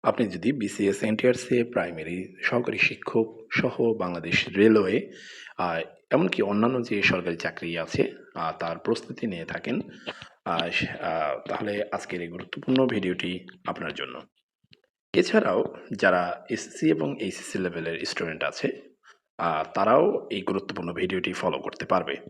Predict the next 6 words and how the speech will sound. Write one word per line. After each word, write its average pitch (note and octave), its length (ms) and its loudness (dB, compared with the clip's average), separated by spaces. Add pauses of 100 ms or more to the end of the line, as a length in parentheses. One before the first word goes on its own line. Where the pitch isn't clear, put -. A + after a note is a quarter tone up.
(800)
তো A2+ 100 4
বন্ধুরা, A#2 520 4
আপনারা F2+ 260 -2
বুঝতেই G#2+ 300 -2
পারছেন C#3+ 460 0
আজকে E2+ 460 -4